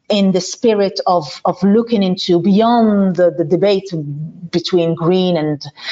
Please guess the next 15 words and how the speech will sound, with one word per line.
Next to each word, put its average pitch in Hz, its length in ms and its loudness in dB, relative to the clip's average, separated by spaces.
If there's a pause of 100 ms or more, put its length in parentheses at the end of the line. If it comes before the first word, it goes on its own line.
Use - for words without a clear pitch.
(280)
and 165 280 0
blue 180 240 4
hydrogen, 160 600 0
beyond 180 300 2
the 170 60 0
debate 175 420 2
around, 160 400 -2 (440)
uh, 156 300 2
which 180 220 -2
one 170 280 0
is 180 140 -4
costlier 175 400 0
than 156 140 2
the 165 120 2
other. 170 360 0